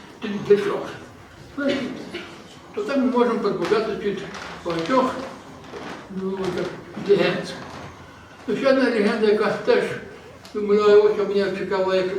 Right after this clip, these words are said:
спелеолога, що колишній мер, ну, не мер, голова Садовської ради, він вважався істориком, він вигрузився. В нього він знає місце, де це гори, де не ход, де на Цесина. Ну, правда,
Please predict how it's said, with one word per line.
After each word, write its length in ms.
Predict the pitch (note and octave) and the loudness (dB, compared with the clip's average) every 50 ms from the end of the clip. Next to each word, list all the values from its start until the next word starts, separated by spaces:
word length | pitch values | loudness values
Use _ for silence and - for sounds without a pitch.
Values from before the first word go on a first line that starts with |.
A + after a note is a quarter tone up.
| F#3+ - | -6 -2
спелеолога, 440 | - G3+ G3 F#3+ F3 E3+ E3 E3 D#3+ - - - - - - - - - | -2 0 2 2 2 2 2 0 -2 -2 -6 -8 -12 -14 -16 -16 -16 -14
що 100 | - E3 - | -14 -2 4
колишній 380 | G3+ G#3 G#3+ G3+ G#3 G#3 F#3+ F3+ | 4 6 6 6 2 2 -2 2
мер, 420 | F#3+ G3+ G3 F#3+ F#3+ - - - - - - - - - - | 4 4 6 6 4 4 2 -6 -8 -12 -14 -16 -16 -14 -14
ну, 80 | G3 E3 F3+ G3+ G3+ F#3 | -12 -6 -4 -4 -2 -2
не 60 | F#3 | -2
мер, 380 | F3+ F3+ D#3+ D#3 D#3+ D#3 D#3+ D#3 - - - - - - D3+ | -2 0 0 0 0 -2 -4 -4 -8 -12 -14 -16 -16 -12 -12
голова 380 | F3 E3 F3+ F3+ - - - - - - - | -6 -2 0 0 0 -2 -6 -10 -14 -12 -8
Садовської 480 | - E3+ E3+ F#3+ F#3+ F#3+ F#3 - - - | -8 -4 0 2 2 2 2 0 -2 0
ради, 320 | G3+ A#3 B3 A#3+ B3 - - - - - - - - - - - - - - - - - - | 2 2 2 2 0 -2 -2 -4 -8 -12 -14 -16 -16 -18 -20 -20 -20 -20 -20 -20 -20 -12 -8
він 200 | G3 F#3+ F#3+ F3 D#3+ | -6 -6 -4 -4 -4
вважався 300 | F#3 F3+ G3+ G3 - E3+ E3+ E3+ - | 0 0 0 0 0 -2 -6 -8 -2
істориком, 480 | - A#3 A#3+ B3 - - G#3+ G#3 G3+ | 2 2 2 2 2 0 0 0 2
він 180 | G3+ G#3 - - | 0 0 0 0
вигрузився. 580 | - F#3 F3 - - G3+ F3+ - - - - - - - - - - - - - - - D#3 | 0 0 0 2 2 2 2 4 2 0 -2 -8 -10 -12 -14 -18 -20 -20 -20 -20 -18 -14 -4
В 40 | F3+ | -2
нього 120 | G#3+ G#3+ A3 A3 | -2 -2 0 -2
він 120 | G#3 G3+ G3 | -4 -2 0
знає 180 | G3+ G3+ F#3 F#3+ | -2 -2 0 2
місце, 340 | A#3 B3+ C4 B3+ B3+ G#3 F#3+ | 2 4 4 4 2 2 2
де 200 | F#3 G3+ G#3 G3+ | 4 6 6 6
це 140 | - - F#3 | 4 2 0
гори, 640 | F3 D#3+ E3 F#3 A3+ A#3 A3 G#3 F#3 - - - - - - - - D3 - | 0 0 2 2 2 2 4 4 2 0 -2 -6 -10 -14 -14 -14 -14 -6 0
де 100 | G#3+ G#3 | 0 2
не 120 | G3+ G3+ G3 | 2 0 0
ход, 340 | G3 A#3 A#3+ A#3+ G3 F#3+ F#3+ | 2 4 4 4 2 2 0
де 200 | G#3 G3+ F#3 - | 2 2 2 -2
на 100 | F#3+ F3+ | -2 0
Цесина. 380 | - G#3 G3 D#3 B2+ - - - - - - - - - - - - - - - - - - - - - - - - - - - - - - - - | 4 4 4 4 2 -2 -8 -10 -12 -16 -18 -20 -20 -20 -20 -20 -20 -20 -20 -20 -20 -20 -20 -20 -20 -20 -20 -20 -20 -20 -20 -20 -20 -20 -20 -18 -14
Ну, 80 | G3+ G3 | -14 -8
правда, 240 | - G3 F#3+ F#3 | -6 -6 -4 -4